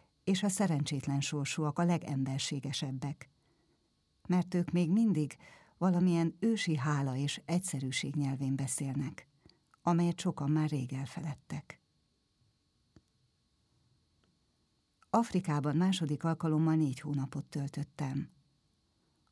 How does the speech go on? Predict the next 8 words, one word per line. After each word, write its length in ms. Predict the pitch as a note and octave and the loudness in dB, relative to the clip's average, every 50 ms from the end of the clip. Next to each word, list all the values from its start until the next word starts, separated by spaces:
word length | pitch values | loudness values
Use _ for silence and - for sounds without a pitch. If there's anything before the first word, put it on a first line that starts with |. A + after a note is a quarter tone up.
| _ | _
Orvadászokról, 1120 | - F3+ F3+ F3 E3 C#3+ D#3+ D3+ C#3+ D#3 D3 C#3+ - - D3+ - - D#3 D3+ C#3 C#3+ C#3 - | 0 2 2 4 4 2 0 0 2 0 0 0 -2 -4 -8 -6 -6 -6 -4 -4 -4 -4 -2
oroszlántenyésztőkről, 1500 | - F3 E3+ D#3+ D3+ - - D3+ C#3 C#3+ D3 - D3+ C#3+ C#3 C#3+ C#3 C#3+ - - - D3 C#3+ - - D#3 D3+ C#3+ C#3 C#3 - - - - - _ _ | -2 0 0 0 0 -2 -2 -2 -2 -2 -2 -2 -2 -2 0 -2 -2 -2 -4 -4 -4 -4 -4 -4 -4 -4 -2 -2 -2 -4 -6 -10 -18 -20 -20 _ _
állatvédőkről 920 | - E3 D#3 D3+ C3+ C3 - - D3+ C#3 C3+ C#3+ C#3 C3+ - - D3 C#3 | 0 2 2 2 0 -2 -4 -4 -4 -2 -2 -2 -4 -4 -4 -6 -6 -6
készítettem 720 | - - D#3 C#3+ - D#3 D3 - D3 - - - C#3 C#3 | -4 -4 -4 -4 -4 -6 -6 -6 -6 -6 -4 -4 -2 -2
riportot. 720 | C#3+ D3 C3+ - C#3 C#3 C#3+ - - D3 D#3 - - - - _ _ _ _ _ _ _ _ _ _ _ _ _ _ _ _ _ _ _ _ _ _ _ _ _ | -2 -4 -6 -6 -6 -8 -8 -8 -8 -10 -10 -12 -14 -20 -20 _ _ _ _ _ _ _ _ _ _ _ _ _ _ _ _ _ _ _ _ _ _ _ _ _
Boszorkánypiacot, 1200 | - G3 G#3+ F#3 - G3 F3+ F#3 - E3+ D#3+ D#3 C#3+ - D3+ C#3+ D3 C#3+ - - D3+ D3 - - - - _ _ | -2 0 0 2 0 0 0 0 0 0 2 2 0 0 -2 -2 -2 -2 -4 -4 -6 -6 -8 -14 -20 -20 _ _
hegyi 280 | - - F3 F3 C#3 E3 | -2 0 0 2 2 0
gorillákat, 840 | C#3+ F3 D#3 D3+ D3 D3 D3 D3 D3 C#3 C#3+ - D3+ D3 - - | 0 0 0 0 0 0 0 0 0 0 -2 -2 -4 -6 -6 -8